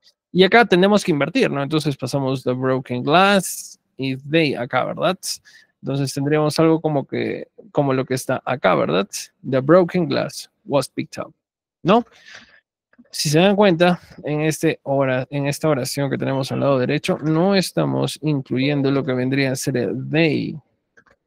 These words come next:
No, porque justamente eso lo deciden ustedes. Ustedes deciden si se coloca o no. The broken glass se va acá. El they debería ir acá, pero no está. ¿Por qué?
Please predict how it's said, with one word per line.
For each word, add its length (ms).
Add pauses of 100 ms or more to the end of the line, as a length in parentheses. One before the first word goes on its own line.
(1400)
No, 240
porque 260
justamente 680
eso 160
lo 80
deciden 360
ustedes. 600 (360)
Ustedes 320
deciden 460 (220)
si 180
se 140
coloca 500 (140)
o 180
no. 300 (180)
The 100
broken 440
glass 320
se 260
va 140
acá. 380 (440)
El 600
they 480
debería 600
ir 180
acá, 300
pero 260
no 120
está. 380 (140)
¿Por 140
qué? 160